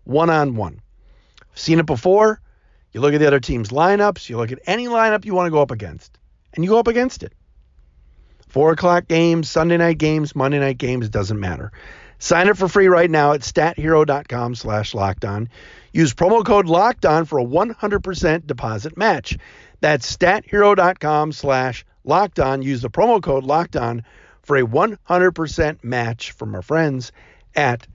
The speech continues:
Stat Hero. And hey, Matt Dery here to tell you about Bet Online. You just wanna do straight bets? You wanna bet on the games? Bowl games, N F L,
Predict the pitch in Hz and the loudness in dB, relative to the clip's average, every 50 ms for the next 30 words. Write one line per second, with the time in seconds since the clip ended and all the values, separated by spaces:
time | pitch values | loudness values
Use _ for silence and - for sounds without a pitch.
0 | _ - - - - - 170 156 156 156 - _ - - - 185 196 185 175 151 | _ -20 -16 -10 -4 0 2 2 2 0 -2 _ -10 -2 2 4 4 6 6 6
1 | 120 101 113 - - - - _ _ _ _ _ _ - - _ _ _ _ _ | 4 2 -2 -8 -12 -14 -14 _ _ _ _ _ _ -20 -20 _ _ _ _ _
2 | - - 175 180 214 226 214 208 208 214 190 - 208 214 214 208 196 190 208 202 | -6 -2 0 2 4 2 2 2 2 0 0 2 2 4 4 4 4 4 4 4
3 | 196 165 - 202 208 202 196 190 175 151 185 196 214 208 202 196 190 190 196 214 | 2 2 2 2 4 4 4 2 2 2 2 2 2 2 0 0 0 0 0 0
4 | 226 233 220 202 185 160 190 202 196 196 185 196 175 - - 208 196 196 165 190 | 0 -2 -4 -8 -10 -6 -4 -2 -2 -2 -4 -6 -6 -4 -2 -2 -2 0 0 2
5 | 190 214 202 - 202 185 180 170 180 180 180 180 170 170 175 185 202 208 226 247 | 2 0 0 -2 -6 -4 0 0 2 2 2 0 -2 -2 -2 -2 -2 -2 -4 -8
6 | 247 - - _ _ _ _ _ _ _ _ _ - - 143 156 185 208 220 196 | -10 -14 -20 _ _ _ _ _ _ _ _ _ -2 0 2 4 4 4 4 2
7 | 214 214 220 220 214 214 214 190 - _ _ - 151 180 202 208 208 175 - 202 | 2 0 0 -2 -4 -6 -10 -14 -18 _ _ -4 -2 0 0 0 0 0 0 0
8 | 196 202 202 202 202 180 | 2 2 2 0 -2 -4